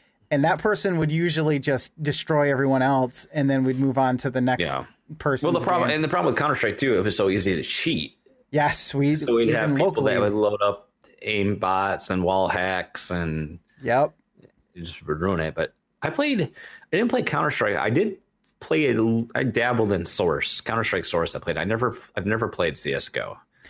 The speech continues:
Speaker 2: I mean, I have, but I just, Counter-Strike just is a game that, man, it just psychs me out,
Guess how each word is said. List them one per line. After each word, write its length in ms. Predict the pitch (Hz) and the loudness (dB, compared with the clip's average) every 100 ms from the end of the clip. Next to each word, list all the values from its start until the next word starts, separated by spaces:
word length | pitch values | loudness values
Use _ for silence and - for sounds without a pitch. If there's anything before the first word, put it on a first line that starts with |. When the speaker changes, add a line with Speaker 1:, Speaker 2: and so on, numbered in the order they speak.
| - _ | -20 _
Speaker 2:
I 80 | 107 | -4
mean, 100 | 113 | -2
I 80 | 87 | 0
have, 400 | 104 95 82 80 | 0 0 0 0
but 80 | 90 | -2
I 60 | |
just, 300 | 113 - - - | 0 -4 -6 -4
Counter-Strike 500 | 123 151 - 101 - | -2 0 0 -2 -2
just 180 | 87 | -4
is 100 | 92 87 | -2 -4
a 40 | |
game 300 | 87 85 82 | -4 -4 -2
that, 240 | 78 71 - _ - _ _ _ _ | -2 -4 -10 _ -20 _ _ _ _
man, 320 | 98 92 80 | -2 -2 -2
it 220 | 87 80 - | -4 -4 -4
just 240 | 151 - | -2 -2
psychs 260 | 85 - - | -2 -4 -8
me 120 | 69 | -6
out, 400 | 92 76 - | -4 -4 -6